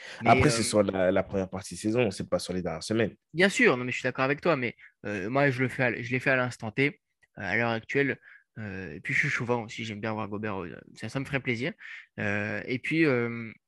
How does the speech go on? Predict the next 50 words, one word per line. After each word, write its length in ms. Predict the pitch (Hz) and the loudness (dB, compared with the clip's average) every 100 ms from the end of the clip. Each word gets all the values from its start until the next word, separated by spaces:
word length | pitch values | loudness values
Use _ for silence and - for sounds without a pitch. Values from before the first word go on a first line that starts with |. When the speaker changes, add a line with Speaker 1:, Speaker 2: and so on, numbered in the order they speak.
| _ _ - | _ _ -12
Speaker 1:
et 80 | |
puis 80 | 120 | -6
voilà, 180 | 143 147 | 2 2
puis 120 | - | 2
forcément, 420 | - 117 - 135 135 | -4 -8 -6 -4 -2
Draymond 300 | 120 120 123 | -2 -4 -4
Green, 260 | 147 156 - - - | -4 -4 -8 -18 -6
ça 100 | - | 0
me, 140 | 127 143 | 2 2
ça 120 | 160 | 2
me 60 | 151 | 2
choque 220 | 175 - | 0 2
pas, 160 | 156 143 | 2 2
tu 120 | - | -2
vois, 140 | 127 | -4
que 60 | 127 | -4
tu 140 | - | -6
l'aies 120 | 120 | -4
mis. 260 | 113 131 190 _ - _ - | -4 -4 -8 _ -20 _ -14
Euh, 580 | 117 104 101 104 101 - - | -10 -8 -8 -8 -10 -12 -12
au 100 | - | -10
contraire, 560 | - 127 - 160 123 104 | -8 -2 2 2 2 -6
j-, 80 | 120 - - | -12 -14 -6
j'ai 160 | 123 | -2
beaucoup 260 | 139 156 180 | 0 6 6
hésité. 320 | 156 143 131 | 6 4 -2
Franchement, 280 | - 135 160 | -2 -6 -6
ça, 160 | 156 127 | -4 -4
je 40 | |
vois 80 | 117 | -4
entre 180 | 131 - | -6 -8
ces 140 | - | -8
deux-là, 300 | 117 117 139 - - - | -4 0 0 -2 -12 -10
parce 140 | 123 - | -8 -6
que 80 | 123 | -2
pareil, 320 | 127 131 135 | 2 4 2
je 100 | 117 | 0
me 60 | 110 | -6
voyais 240 | 110 117 | -4 -4
vraiment 400 | 120 113 151 160 | -2 0 2 2
pas 140 | 156 | 0
voter 300 | 147 135 143 | 0 -2 -4
pour 200 | 143 104 | -8 -8
quelqu'un 480 | - 120 - 135 123 | -6 -6 -6 -8 -8
style 280 | 117 - 123 | -12 -6 0
A 20 | 120 | 2
D 300 | 127 127 143 | 2 0 -2
ou 60 | |
Paul 200 | 120 123 | 0 -2
George. 360 | 123 147 139 | 0 -2 -2